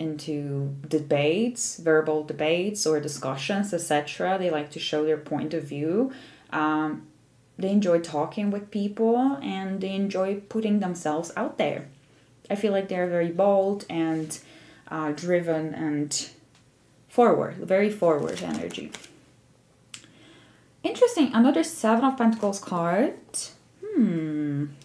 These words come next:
two Seven of Pentacles cards. Okay,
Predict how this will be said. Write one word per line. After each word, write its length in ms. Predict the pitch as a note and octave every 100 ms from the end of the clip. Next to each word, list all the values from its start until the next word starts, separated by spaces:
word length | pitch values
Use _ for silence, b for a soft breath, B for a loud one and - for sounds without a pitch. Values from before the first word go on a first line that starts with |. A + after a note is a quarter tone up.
| - -
two 140 | D4+
Seven 260 | D#4 C4 A#3+
of 100 | -
Pentacles 540 | A3 G#3 G3+ F3+ F3+
cards. 1080 | - - D#3 D3+ D3+ D3+ D3 - - - - b b b b b b b b _ -
Okay, 640 | E4 - B3 G#3 G3+ C#4+